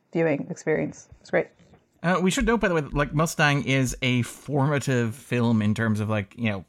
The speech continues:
Speaker 2: twenty ten cinema. Um, it was nominated for the Best Foreign Film Oscar at the Academy Awards. It was the French submission there, which is a story we will probably get into. This was the year, which was just a huge year for international cinema.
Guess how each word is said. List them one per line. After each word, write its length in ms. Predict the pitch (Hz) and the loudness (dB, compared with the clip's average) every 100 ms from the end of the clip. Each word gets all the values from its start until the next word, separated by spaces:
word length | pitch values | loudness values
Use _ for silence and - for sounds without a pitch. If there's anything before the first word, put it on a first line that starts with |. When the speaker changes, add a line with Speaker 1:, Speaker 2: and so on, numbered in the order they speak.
| - | -10
Speaker 2:
twenty 320 | - 107 110 | -6 -4 -4
ten 280 | 110 104 101 | -2 0 0
cinema. 480 | - 170 170 170 - - - - - | 0 2 2 0 -4 -18 -20 -12 0
Um, 260 | 131 131 | 2 2
it 260 | 135 151 - | 0 -2 -2
was 800 | 147 139 143 147 139 135 123 - - | -8 -6 0 4 4 4 0 -6 -2
nominated 640 | 131 127 151 170 175 156 | 2 4 4 4 4 2
for 180 | - 139 | 0 0
the 140 | 131 | 0
Best 400 | 117 120 120 - | 0 0 0 -4
Foreign 380 | 143 127 117 110 | -4 0 2 2
Film 360 | - 113 123 127 | 2 2 2 2
Oscar 460 | 113 131 - 165 | 0 -2 -2 -2
at 120 | 135 113 | -2 -2
the 80 | |
Academy 380 | 107 110 107 107 | -4 -4 -2 0
Awards. 460 | 101 104 120 175 190 | 0 0 0 -2 -4
It 100 | 127 | -4
was 140 | 107 | -4
the 140 | 98 107 | -4 -4
French 420 | - 127 143 - | -2 -2 -2 -4
submission 460 | 131 113 110 110 | -4 -4 -4 -4
there, 360 | 101 143 190 185 - - - | 0 2 2 0 -4 -18 -8
which 160 | 123 | -4
is 80 | 113 | -2
a 60 | 117 | -2
story 300 | - 120 113 | 0 0 0
we 140 | 107 | 0
will 100 | 104 | -2
probably 360 | 101 117 110 107 | -2 -2 -2 -2
get 240 | 107 101 | -2 -4
into. 460 | - 123 143 190 185 - - - | 0 0 0 0 -2 -4 -12 0
This 220 | 175 180 | 2 2
was 100 | 190 | 0
the 100 | 196 | 2
year, 440 | 160 160 151 131 | 2 4 4 2
which 240 | 117 127 - | 0 -2 -2
was 100 | 120 | -2
just 200 | 143 139 | -2 0
a 40 | |
huge 600 | 113 - 139 160 156 131 | -2 -4 -2 0 0 0
year 260 | 127 117 107 | 0 2 0
for 300 | - 110 107 | -4 -2 -2
international 440 | 104 107 104 - | -2 -2 -2 -4
cinema. 320 | 101 98 80 | -6 -4 -4